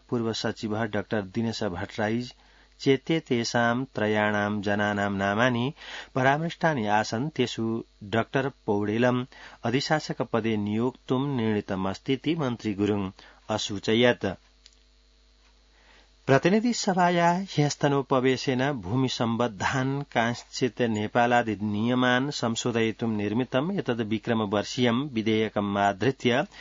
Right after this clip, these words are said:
विचार्यतामिति निगद्य प्रस्तुतः प्रस्तावः स्वीकृतोऽस्ति। सभायां भूमि व्यवस्था सहकारी विपन्नता निवारण मन्त्रिणा बलराम अधिकारिणा प्रस्तुतः प्रस्तावः सभया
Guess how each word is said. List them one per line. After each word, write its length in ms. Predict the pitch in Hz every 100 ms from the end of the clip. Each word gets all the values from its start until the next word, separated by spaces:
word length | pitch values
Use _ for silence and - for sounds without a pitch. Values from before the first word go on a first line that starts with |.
| - - -
विचार्यतामिति 840 | 120 151 165 170 160 180 156 135
निगद्य 420 | 117 113 123 110
प्रस्तुतः 560 | 101 110 101 - - 156
प्रस्तावः 760 | - 110 - 110 104 104 107 98 - -
स्वीकृतोऽस्ति। 1040 | - - 120 - 101 101 98 - 143 117 87 _ _ _ - - -
सभायां 600 | - 139 135 160 180 190
भूमि 320 | 156 120 143
व्यवस्था 440 | 135 123 120 - 139
सहकारी 540 | - 117 113 120 123
विपन्नता 640 | 123 110 117 113 110 113 107
निवारण 460 | 107 104 104 104
मन्त्रिणा 640 | 101 104 104 - 120 123 160 113
बलराम 420 | 113 113 120 139 147
अधिकारिणा 800 | 110 104 107 110 104 117 120 -
प्रस्तुतः 520 | 123 117 - 113 113
प्रस्तावः 680 | 95 - 104 - 123 120 135
सभया 600 | 160 - 107 110 113 107